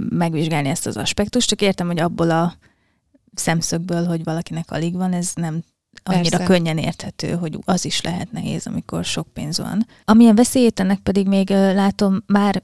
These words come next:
Speaker 1: kezdettől, az első randevúktól, ha mondjuk van egy anyagi, ö,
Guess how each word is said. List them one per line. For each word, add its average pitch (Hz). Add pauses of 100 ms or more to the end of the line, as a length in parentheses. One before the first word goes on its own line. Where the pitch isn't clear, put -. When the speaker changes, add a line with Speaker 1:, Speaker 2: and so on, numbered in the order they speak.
Speaker 1:
kezdettől, 175
az 175
első 175
randevúktól, 165
ha 170
mondjuk 170
van 175
egy 165
anyagi, 160 (400)
ö, 165